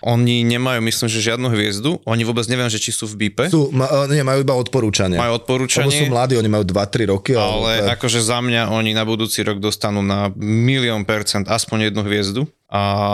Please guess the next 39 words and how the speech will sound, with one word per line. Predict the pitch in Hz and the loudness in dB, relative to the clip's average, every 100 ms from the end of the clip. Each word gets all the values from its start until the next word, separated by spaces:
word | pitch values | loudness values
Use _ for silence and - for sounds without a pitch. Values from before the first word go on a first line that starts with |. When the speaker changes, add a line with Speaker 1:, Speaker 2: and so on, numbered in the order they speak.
| 107 | 0
Speaker 1:
musím | 104 113 - 107 | 0 0 0 0
povedať, | 107 107 107 | 0 0 0
že | 101 | -2
z | 98 | -2
toho, | - 117 | -2 -2
čo | 113 - 107 | 0 -2 -2
som | - 104 | -2 -2
tam | 107 107 | 0 0
jedol | 107 107 120 117 | 0 0 0 0
a | 104 | 0
akú | 107 - | -2 -2
atmosféru | 104 - 107 - 107 | -4 -2 -4 -2 -4
dokázali | 110 110 110 107 | -2 -2 0 -2
spraviť | - - 107 110 117 | -2 -2 -2 -2 -2
a | 104 101 | -2 -2
celé, | - 107 107 | -2 0 0
jak | 107 | -2
to | 95 | -4
vizuálne | 107 104 110 104 104 101 101 98 | -2 0 2 2 2 2 0 -2
pôsobilo | 98 101 - 113 113 113 110 - - - _ _ _ _ | -2 0 0 0 0 0 -2 -8 -20 -20 _ _ _ _
a | 110 101 - | -2 -2 -2
ako | 110 - | -4 -2
perfektne | 101 127 - - 135 | -4 -2 -2 -2 -2
oni | 120 | -2
komunikovali, | 107 160 147 123 123 113 113 | -2 0 0 0 -2 0 0
že | 113 | -2
strašne | 107 - 113 117 | -2 -2 -2 -2
to | 107 | -2
bolo | 104 104 | 0 0
uvoľnené, | 107 113 123 113 113 107 107 107 | 2 2 2 0 0 0 0 0
nasmiali | 107 - 113 107 | 0 0 0 0
sme | 104 107 | 0 0
sa, | 98 107 | 0 0
ja | 107 | 0
som | - 110 | 0 0
potom | 107 104 | -2 -2
na | 110 | -2
konci | 107 113 107 107 | -2 -2 0 0
bol | 101 107 | 0 0